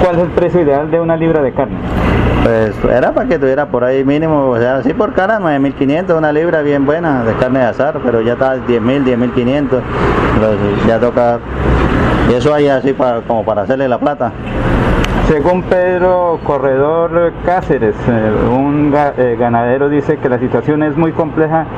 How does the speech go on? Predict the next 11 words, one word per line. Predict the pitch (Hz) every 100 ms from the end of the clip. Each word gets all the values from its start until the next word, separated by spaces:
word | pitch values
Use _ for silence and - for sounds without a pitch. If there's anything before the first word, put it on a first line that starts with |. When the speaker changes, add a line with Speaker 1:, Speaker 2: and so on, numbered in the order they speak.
| - - 117 127
Speaker 1:
y |
que | 131 143
faltaría | 135 117 131 156 175
control | 165 151 131 - 185 175
para | 139 135
evitar | 123 120 151 151
que | 147
salgan | 156 151 156 151
los | 131 123
novillos | 123 123 156 151 143
buenos | 135 151 156 156